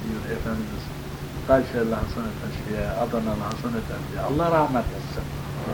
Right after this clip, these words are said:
Merhaba Nuruz. İnşallah bunlarda kim var? İnan yavrum diyor, ihvanın bütün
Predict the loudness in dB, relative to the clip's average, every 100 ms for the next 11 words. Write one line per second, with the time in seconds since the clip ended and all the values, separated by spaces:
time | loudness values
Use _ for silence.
0 | -2 -2 0 0 2 2 2 2 2 2
1 | -2 -4 -6 -6 -4 -4 -4 -4 -4 -4
2 | -4 -4 -2 -2 0 2 0 0 0 -2
3 | -4 -4 -4 -4 -2 -2 -4 -4 -4 -4
4 | -4 -4 -4 -4 -4 -4 -6 -6 -4 4
5 | 6 8 8 6 6 4 4 2 2 0
6 | 0 -2 -2 -2 -2 -4 -4 -4 -4 0
7 | 0 2 4 4 4 2 2 0 0 0